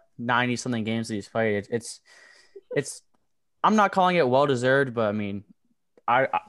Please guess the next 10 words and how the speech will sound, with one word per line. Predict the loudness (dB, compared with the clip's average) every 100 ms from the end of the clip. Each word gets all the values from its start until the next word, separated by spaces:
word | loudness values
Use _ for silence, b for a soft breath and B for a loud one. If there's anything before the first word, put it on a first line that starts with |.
| -2
I | 0
definitely | 2 2 0
think | -2 0
that | 0 0 -4
Tatis | -2 -2 -2 -6
deserves | -8 -6 -2 -4 -6 -12
twenty | -6 -6
plus | -2 -4 -4
million, | -6 -6 -6
but, | -4 -6 -6